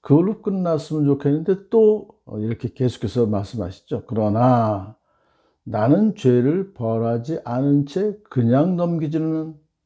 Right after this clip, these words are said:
아니한다." 그러니까 앞과 뒤가 좀 상반되는 것 같죠. 어, 하지만 이 뜻은 하나님은 당신의 백성의, 에, 백성을 사랑하시지만 죄를 지으면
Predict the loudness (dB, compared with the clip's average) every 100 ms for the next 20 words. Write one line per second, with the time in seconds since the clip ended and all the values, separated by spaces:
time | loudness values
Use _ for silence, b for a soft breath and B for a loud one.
0 | _ 2 4 4 2 -2 -4 -10 _ _
1 | _ _ _ _ _ _ _ _ _ _
2 | -6 -4 -2 -2 -2 -4 -4 2 2 4
3 | 2 4 0 0 -4 -6 -8 -6 -2 2
4 | 2 4 2 2 0 -2 -4 -2 -2 -6
5 | -8 -8 -8 -10 -4 -2 0 0 -2 -2
6 | -2 0 4 4 2 -10 b b b b
7 | -2 2 4 2 -2 -4 -2 0 2 0
8 | 2 -2 -2 -4 -2 0 0 -2 -4 -6
9 | -12 _ _ _ _ -14 -6 -4 -4 -4
10 | -4 0 2 0 0 -2 0 -2 -4 -2
11 | 0 2 -2 -6 -2 2 2 2 0 -2
12 | -2 0 0 -2 -6